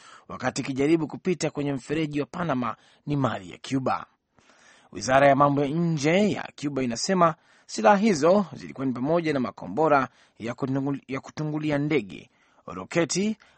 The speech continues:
ambazo hazijaunganishwa na silaha nyingine za enzi za Kisoviet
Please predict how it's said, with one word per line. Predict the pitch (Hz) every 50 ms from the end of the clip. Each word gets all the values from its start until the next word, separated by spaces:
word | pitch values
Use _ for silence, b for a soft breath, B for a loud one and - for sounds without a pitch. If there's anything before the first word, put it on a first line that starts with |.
| b b
ambazo | - - 101 101 120 131 139 147 139 135
hazijaunganishwa | 120 127 151 190 190 202 170 139 123 101 - 127 143 139 - - 143 131 120 b b b b b b b
na | 175 170
silaha | - 175 160 170 165 160 165 160
nyingine | 160 156 151 160 180 190 180 170 160
za | 135 143 - -
enzi | 175 175 170 165 156 147
za | 143 151
Kisoviet | - - 143 - - 175 151 123 104 95 - - -